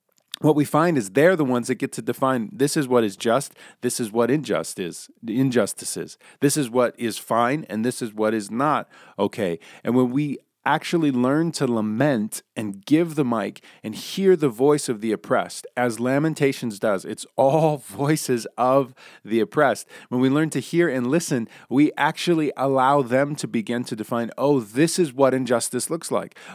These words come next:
Oh, this is what hurt and pain looks like. 'Cause I thought it looked like this, but now I'm actually experiencing it in reality." This is why lament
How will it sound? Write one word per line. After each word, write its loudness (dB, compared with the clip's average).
Oh, 2
this 0
is 0
what 2
hurt 0
and -8
pain -4
looks -2
like. -4
'Cause -2
I 4
thought 4
it 0
looked 0
like -2
this, 0
but -2
now 0
I'm 0
actually -2
experiencing -2
it -6
in 0
reality." 0
This 0
is -8
why 0
lament -4